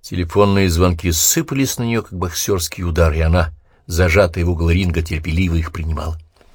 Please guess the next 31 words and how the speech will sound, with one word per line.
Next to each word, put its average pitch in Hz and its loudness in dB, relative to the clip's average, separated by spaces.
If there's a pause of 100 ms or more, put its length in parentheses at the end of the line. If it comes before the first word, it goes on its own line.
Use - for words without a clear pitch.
(400)
Не 82 -8
говоря 92 4
уже 104 4
о 101 4
том, 135 2
что 95 0
в 82 -2
Бордо 92 2
её 110 6
ждало 110 6
внутреннее 107 4
расследование. 78 2 (720)
Сначала 85 -2
будет 73 -6
суд, - -2 (340)
затем 76 -6
вызов 80 -4 (340)
в - -20
дисциплинарный 80 -2
совет, 82 0 (280)
а - -20
потом 90 0
неотвратимое 78 -2
наказание. - -8 (1160)
Но 95 4
она 120 4
старалась 139 0
не 135 -2
думать 127 0
об 65 -10
этом. - -16